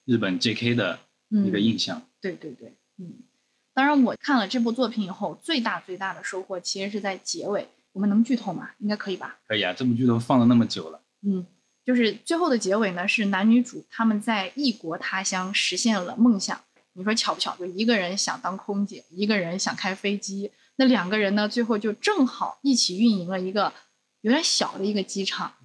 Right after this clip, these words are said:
Speaker 1: 对。
Speaker 2: 对吧？然后就是基本上两个人把所有的事儿都承包了，什么检票啊，然后还有一些杂事儿啊，搬行李啊，就是都，都，都俩人一起干了。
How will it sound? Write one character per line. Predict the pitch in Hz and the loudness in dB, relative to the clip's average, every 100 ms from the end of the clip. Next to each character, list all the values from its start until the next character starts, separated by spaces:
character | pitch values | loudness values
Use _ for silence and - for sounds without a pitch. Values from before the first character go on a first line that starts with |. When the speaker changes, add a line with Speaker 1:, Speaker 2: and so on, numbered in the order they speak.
| _ | _
Speaker 1:
对。 | 202 | -6
Speaker 2:
对 | 190 | -4
吧？ | 156 170 | -4 -2
然 | 190 | -2
后 | 190 - _ _ _ | -2 -4 _ _ _
就 | 220 | -2
是 | 214 | 0
基 | 262 | 0
本 | 208 | 2
上 | 196 | 0
两 | 196 170 | 0 -2
个 | |
人 | 196 | 0
把 | 220 | 0
所 | - 220 | 0 0
有 | 208 | 0
的 | |
事 | 190 214 | 0 -2
儿 | |
都 | 190 | -2
承 | 190 - 180 | -4 -6 -4
包 | 190 | -2
了， | 185 | -4
什 | 185 170 | -6 -8
么 | 185 190 _ _ | -8 -8 _ _
检 | - 165 | -10 -4
票 | 202 240 | 0 2
啊， | 214 202 196 196 185 | 4 2 0 0 -2
然 | 180 | -4
后 | |
还 | 196 | -4
有 | 202 185 | -4 -4
一 | |
些 | 196 202 | -6 -6
杂 | - - | -4 -4
事 | 226 | 0
儿 | 262 214 | 0 0
啊， | |
搬 | 202 226 | 0 2
行 | 233 185 214 | 0 2 2
李 | 254 | 2
啊， | 190 185 185 185 | 2 0 -2 -4
就 | 190 | -10
是 | 190 | -20
都， | 180 247 247 240 | -6 -2 -2 -4
都， | 226 233 | -4 -2
都 | 226 226 | 0 0
俩 | 220 - | -2 -4
人 | 185 | 2
一 | 240 | 4
起 | 226 226 | 4 0
干 | 220 | -2
了。 | 196 | -4